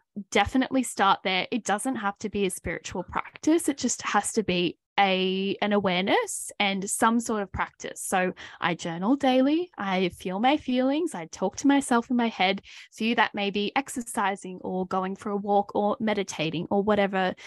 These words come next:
It could be a whole array of things, but it's just having some time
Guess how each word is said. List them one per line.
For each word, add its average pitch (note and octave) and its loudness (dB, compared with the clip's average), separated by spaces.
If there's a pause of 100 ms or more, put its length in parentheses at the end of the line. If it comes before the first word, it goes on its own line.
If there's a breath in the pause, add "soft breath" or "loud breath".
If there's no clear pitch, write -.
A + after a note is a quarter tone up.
It - -16
could C4 4
be C4 8
a A#3+ 8
whole B3 4
array G3 2
of F#3+ -2
things, - -12
but G3 -8
it's - -6
just - -4
having C4+ 4
some C4 2
time G#3+ -2